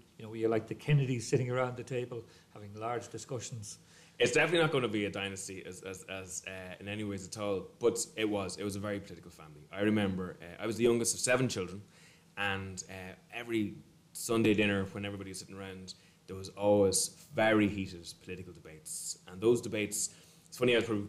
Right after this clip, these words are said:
Speaker 2: grew up in the eighties, obviously, and those debates mirrored the debates we're having today, in that they were about issues like abortion and issues, uh, like divorce,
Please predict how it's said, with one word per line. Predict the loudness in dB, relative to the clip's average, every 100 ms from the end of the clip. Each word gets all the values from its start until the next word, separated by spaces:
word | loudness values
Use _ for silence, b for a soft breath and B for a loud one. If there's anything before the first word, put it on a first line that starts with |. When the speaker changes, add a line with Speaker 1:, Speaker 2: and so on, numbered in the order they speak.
| -2
Speaker 2:
grew | 4 6
up | 6
in |
the | 2 2
eighties, | 0 -2 -8 -8
obviously, | -10 -8 -4
and |
those | -2 -2
debates | 0 0 -2 -12 _ -12
mirrored | -2 4 8 8 4 -2
the |
debates | -10 -4 -4 -2
we're | -4
having | -6 -8
today, | -6 -4 -4
in | -8
that | -12 -14 b b _
they | 2
were | 6 6
about | 6 4
issues | 2 0 -6
like | -8
abortion | -10 -14 -12 -14 -14 -16
and | -16 -16
issues, | -14 -14 -14 -10 -10 -10
uh, | -14 -14
like | -14 -14
divorce, | -12 -8 -8 0 2 2